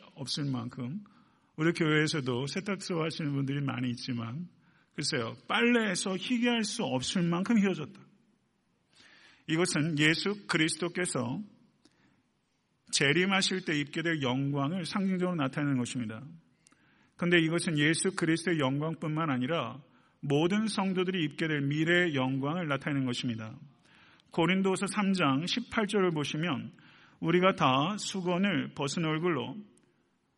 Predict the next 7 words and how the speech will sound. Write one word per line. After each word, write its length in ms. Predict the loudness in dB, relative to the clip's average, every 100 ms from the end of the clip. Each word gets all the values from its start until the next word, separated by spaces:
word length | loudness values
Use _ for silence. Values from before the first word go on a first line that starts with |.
| _
거울을 420 | 0 2 4 4
보는 260 | 4 2 2
것 140 | 0
같이 260 | -2 -4 -4
주의 420 | -6 0 2 4
영광을 460 | 4 4 4 2 2
보매 220 | 0